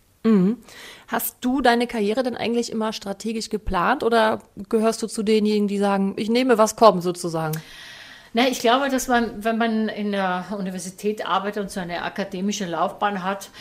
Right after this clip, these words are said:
Speaker 2: die habe ich also schon durchgezogen mit, äh, Master und, äh, Doktorat und dann Habilitation.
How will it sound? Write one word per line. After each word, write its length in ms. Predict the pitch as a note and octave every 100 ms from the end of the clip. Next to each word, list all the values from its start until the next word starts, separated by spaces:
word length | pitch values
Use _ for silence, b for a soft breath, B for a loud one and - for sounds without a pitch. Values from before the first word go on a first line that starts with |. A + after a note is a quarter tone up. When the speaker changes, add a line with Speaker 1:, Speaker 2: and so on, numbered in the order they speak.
| B B B
Speaker 2:
die 120 | G#3
habe 160 | G3+ G3+
ich 100 | G#3
also 160 | F#3+ F#3
schon 280 | F#3 G3
durchgezogen 1080 | G3+ G#3 - G#3 - F3 G3 G3+ G#3 G#3 G3
mit, 320 | E3+ - -
äh, 540 | F#3 E3 E3 E3+ E3+ E3+ D#3 - - -
Master 800 | D#3+ F#3 G#3 - G3 F#3 F#3+ F#3
und, 420 | F3 E3+ - -
äh, 180 | D#3 E3+
Doktorat 720 | F3+ - E3 D#3+ F#3+ C4 -
und 160 | F#3+ F#3
dann 140 | F3+
Habilitation. 1000 | F3+ F3+ F3+ F#3 F3+ E3 - F3+ A3+ D#4+